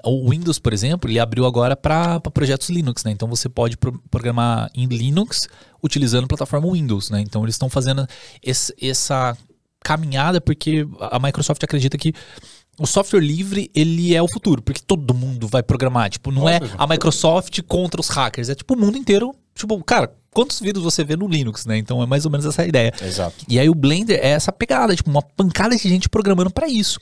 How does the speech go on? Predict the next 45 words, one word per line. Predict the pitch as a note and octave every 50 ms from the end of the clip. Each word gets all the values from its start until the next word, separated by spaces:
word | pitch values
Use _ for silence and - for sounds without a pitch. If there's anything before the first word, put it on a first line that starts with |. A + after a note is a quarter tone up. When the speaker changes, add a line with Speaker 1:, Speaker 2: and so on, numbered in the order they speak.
| _ _
Speaker 1:
né? | - C3+ C#3+ C3+ - _ _
Eu, | - C3+ - _
eu | - C#3+
trabalho | - D#3 D3 C#3+ D3 C#3+ C#3
com | - C#3
live, | C3+ D3 E3+ A3 A#3+ A3 E3 B2+ _ - - - - - _ _
eu | B2 B2
uso | C#3+ D#3 D#3
o |
V | E3 G3 A3+
mix, | G3 D#3 A2+ - -
né? | - A#2
Porque, | B2 - -
puta, | - - - -
o | A2
V | A2 B2+
mix | B2+ C#3 - -
é, | F3 E3 C#3+ - - - - - - -
é | -
um | - - A#2+ C#3 D3
absurdo | D3+ D#3 D3+ - - - F3 F#3 F#3 F3+
de | E3+ F3+ E3+
diferença. | D#3+ E3 D#3+ - F3+ D#3+ C#3+ B2 A2+ A2+ - - B2+ - - - - - - _ _
Mas | C#3 C#3+ E3+ A3 A#3+ A#3+
o | A#3
O | A3+ F#3+
B | C#3+ B2+
S | A#2+ C3 D#3 G3 A3+ - - D3+
tem | - - G#3 B3+ - _ - - - - _ _ _
quase | - - - C#4 C4+ - C4
tudo | - _ B3+ C4 C4+ -
que | - A#3+
o | A3
V | A3+ A3+
mix | A3 G#3+ - -
tem. | - E3+ C#3 A#2+ B2 _ _
O | C#3
problema, | - C#3 C#3 D3 E3 G3+
lógico, | G3 F3+ C#3 A#2 - - B2
é |
que | - C3
você | B2 -
tem | - D3
que | C3+ -
ficar | - - E3